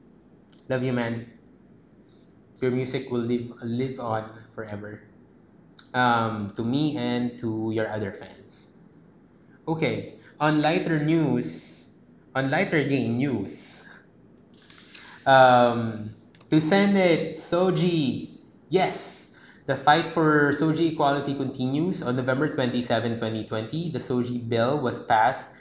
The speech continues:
at the Senate Committee on Women, Children, Family Relation,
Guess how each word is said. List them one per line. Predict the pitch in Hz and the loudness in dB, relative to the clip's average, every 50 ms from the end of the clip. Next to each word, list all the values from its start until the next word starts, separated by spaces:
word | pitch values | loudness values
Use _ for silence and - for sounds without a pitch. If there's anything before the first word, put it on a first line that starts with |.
| - - - - - | -20 -20 -20 -6 0
at | - 196 202 170 | 2 2 2 2
the | 180 | 0
Senate | 175 - - 143 135 131 139 139 139 - | -2 2 2 2 2 2 0 -2 -2 -2
Committee | 139 127 120 117 113 - - 123 120 123 | 0 0 0 0 -2 -2 0 2 2 2
on | 120 117 117 113 113 110 | 0 0 -2 -2 0 0
Women, | 117 117 123 139 156 165 165 | 0 0 0 0 0 -2 -2
Children, | 156 - 139 131 127 120 120 120 120 120 | -4 -2 -2 -2 0 0 0 -2 -2 -2
Family | - 127 113 110 113 113 113 120 120 131 151 147 143 139 | -2 -2 -2 0 0 0 -2 -2 0 -2 -2 -2 -2 -2
Relation, | 143 151 151 139 120 113 - - 113 113 | -2 -2 0 0 0 -2 -2 -2 -4 -6